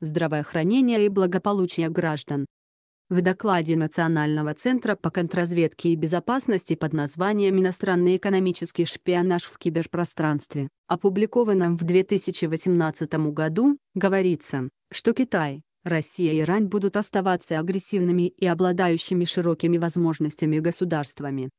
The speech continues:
занимающимися похищением важной экономической информации и технологий С Ш А, особенно в киберпространстве. М В Б и мо тесно сотрудничают в области снижения уязвимости киберпространства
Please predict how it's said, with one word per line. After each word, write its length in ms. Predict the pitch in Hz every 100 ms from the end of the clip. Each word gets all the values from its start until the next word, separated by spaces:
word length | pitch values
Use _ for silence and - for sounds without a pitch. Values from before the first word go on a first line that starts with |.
| -
занимающимися 1000 | 190 208 208 196 175 170 180 165 - 175
похищением 720 | 170 - - - 175 160 156
важной 360 | 160 160 151 151
экономической 760 | - 180 185 180 180 - - 160
информации 800 | - 170 175 165 156 139 - 170
и 40 |
технологий 600 | 160 175 202 196 277 226 165
С 160 | 196
Ш 160 | 190 226
А, 240 | 170 135 - _
особенно 480 | 170 - 240 202 190
в 80 | -
киберпространстве. 1120 | 160 160 - 175 170 - 156 147 - 139 127 - _ _ -
М 160 | 185 175
В 160 | 170
Б 280 | 156 196 262
и 40 | 214
мо 200 | 185 170
тесно 400 | 254 277 202 170
сотрудничают 800 | 170 240 277 262 240 240 226
в 120 | 170 175
области 380 | 165 170 -
снижения 600 | 175 - 202 185 180 165
уязвимости 600 | 160 156 160 160 156 - 143
киберпространства 1160 | 208 185 185 - 170 - 160 151 - - 175